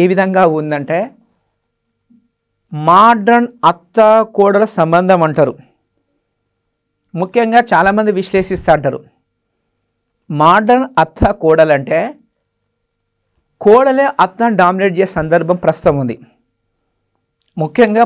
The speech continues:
పంతొమ్మిది ఎనభై తొమ్మిదవ సంవత్సరం తర్వాత రాష్ట్రాలు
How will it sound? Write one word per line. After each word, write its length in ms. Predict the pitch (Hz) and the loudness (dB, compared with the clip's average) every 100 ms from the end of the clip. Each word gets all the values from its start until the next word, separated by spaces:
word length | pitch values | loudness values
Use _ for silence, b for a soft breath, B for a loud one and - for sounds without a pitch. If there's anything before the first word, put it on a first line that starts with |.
| 233 | 0
పంతొమ్మిది 400 | 165 180 208 214 175 | -2 -2 -2 -2 -2
ఎనభై 200 | 160 185 185 | -2 -2 -2
తొమ్మిదవ 260 | 190 185 190 | -2 -2 -2
సంవత్సరం 400 | 151 147 156 175 170 | -2 -6 -2 -4 -2
తర్వాత 340 | 147 135 123 147 202 285 _ _ _ _ _ _ _ _ _ _ _ _ | -2 -2 -2 -2 -6 -10 _ _ _ _ _ _ _ _ _ _ _ _
రాష్ట్రాలు 840 | 151 151 190 262 - 262 208 180 | -2 2 2 0 -2 2 2 2